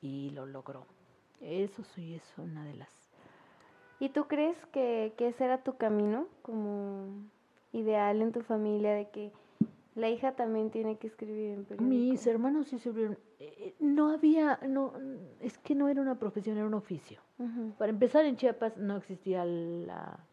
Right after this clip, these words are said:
Speaker 1: como profesión.
Speaker 2: Ujú.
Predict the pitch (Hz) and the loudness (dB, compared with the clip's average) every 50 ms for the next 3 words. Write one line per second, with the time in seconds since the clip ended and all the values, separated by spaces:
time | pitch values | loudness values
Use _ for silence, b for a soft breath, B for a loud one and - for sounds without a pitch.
0 | _ _ _ _ _ b b b b b b b _ - 190 185 185 185 220 190 | _ _ _ _ _ b b b b b b b _ -6 -6 -4 -2 0 0 0
1 | 185 - 190 190 - 233 226 214 254 294 427 - - _ _ _ _ - 233 226 | 2 2 0 0 0 0 0 0 0 -2 -4 -8 -14 _ _ _ _ -6 -4 -4
2 | 247 233 220 214 | -4 -4 -4 -6